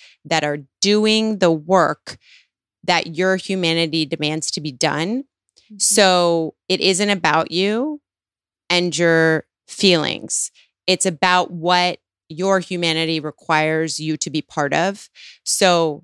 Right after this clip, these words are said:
Speaker 1: recognize the humanity and then do something with your hands and your wallet, if you can, to that that woman in Afghanistan can feel.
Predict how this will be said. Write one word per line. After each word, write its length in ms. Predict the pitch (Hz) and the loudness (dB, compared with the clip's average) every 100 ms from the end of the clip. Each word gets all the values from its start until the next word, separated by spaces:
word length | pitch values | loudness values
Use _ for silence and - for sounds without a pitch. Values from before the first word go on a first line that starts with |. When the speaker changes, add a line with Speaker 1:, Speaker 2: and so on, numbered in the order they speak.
| 202 | -16
Speaker 1:
recognize 800 | - 160 175 208 202 208 208 196 | -4 0 0 -2 -4 -2 -2 -2
the 100 | 214 | -4
humanity 760 | 208 202 202 202 196 202 202 202 _ _ _ _ | -2 -2 -2 -2 -4 -4 -6 -10 _ _ _ _
and 300 | 180 180 165 | -2 0 -2
then 460 | 170 170 190 214 - 170 | 0 0 0 -4 -8 -10
do 260 | 156 208 214 | -4 -2 -2
something 540 | - 185 180 185 170 | -2 -2 -2 -4 -2
with 200 | 170 - | -4 -4
your 220 | 170 160 | -4 -4
hands 680 | 151 185 170 156 156 151 - - | -4 -2 0 0 -2 -4 -8 -8
and 220 | 156 151 | -6 -6
your 140 | 156 156 | -4 -4
wallet, 480 | 143 151 156 170 - | 0 0 2 0 -2
if 160 | 165 - | -6 -6
you 100 | 151 | -10
can, 540 | - 175 151 165 180 - _ _ _ _ _ _ | -6 -4 -2 -2 -6 -12 _ _ _ _ _ _
to 380 | - 208 175 147 _ _ - | 0 2 2 -2 _ _ -2
that 200 | 180 - | 0 0
that 560 | 147 151 175 170 185 - - | -4 -2 2 2 0 -2 -8
woman 280 | 185 180 | -6 -4
in 80 | 160 | -6
Afghanistan 680 | 151 - 151 147 - 143 135 | -8 -8 -8 -8 -8 -10 -10
can 160 | 156 | -12
feel. 340 | 139 - - | -12 -12 -12